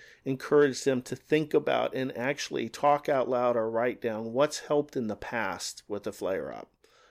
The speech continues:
What have I done that's been particularly helpful? It can even be helpful, frankly, to write a couple of those things down on a flashcard and carry it so that it's available if we happen to go through a flare-up, and we can look at the flashcard and see.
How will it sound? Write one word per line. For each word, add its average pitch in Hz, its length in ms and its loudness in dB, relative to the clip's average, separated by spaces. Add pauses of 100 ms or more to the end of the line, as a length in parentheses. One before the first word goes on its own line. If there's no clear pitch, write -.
(120)
What 127 160 4
have 135 120 2
I 131 120 4
done 117 420 0
that's 98 200 -8
been 107 200 -6
particularly 101 640 -6
helpful? 104 580 -6 (400)
It 120 140 -4
can 156 160 2
even 139 240 4
be 127 420 4
helpful, 143 480 4
frankly, 135 680 2
to 135 240 2
write 131 340 4 (160)
a 120 120 -2
couple 143 360 0
of 135 120 -2
those 139 240 2
things 131 260 -2
down 131 280 2
on 120 140 -2
a 107 40 -6
flashcard 123 760 2
and 104 120 -8
carry 147 380 0
it - 220 -8
so 120 160 0
that 117 160 2
it's 120 160 -4
available 127 680 4
if 104 160 -8
we 120 320 -2
happen 120 360 -2
to 110 40 -4
go 131 220 4
through 117 240 -6
a 92 60 -4
flare-up, 85 560 -4
and 104 100 -6
we 110 120 -6
can 113 180 -6
look 117 180 -4
at 92 80 -10
the 107 60 -14
flashcard 120 680 -4
and 98 160 -12
see. 101 440 -2